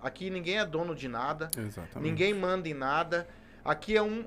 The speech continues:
Speaker 1: é um conjunto de pessoas que têm o mesmo ideal pra chegar no mesmo objetivo,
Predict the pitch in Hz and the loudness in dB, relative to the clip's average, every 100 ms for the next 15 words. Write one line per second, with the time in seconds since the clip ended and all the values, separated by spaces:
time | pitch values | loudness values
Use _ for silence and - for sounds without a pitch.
0 | - 175 214 220 226 170 156 202 277 277 | -2 0 0 4 4 4 2 2 2 0
1 | 233 202 202 185 - - 151 180 226 226 | -4 -6 0 0 0 0 2 4 4 0
2 | 202 202 190 175 175 233 277 277 285 220 | -2 -2 -2 4 8 8 6 0 -2 4
3 | 202 170 185 196 - 202 175 175 185 180 | 6 8 6 2 -2 2 4 4 2 0
4 | 170 185 196 185 180 190 190 160 120 | 2 0 -4 -8 -8 -10 -8 -6 -6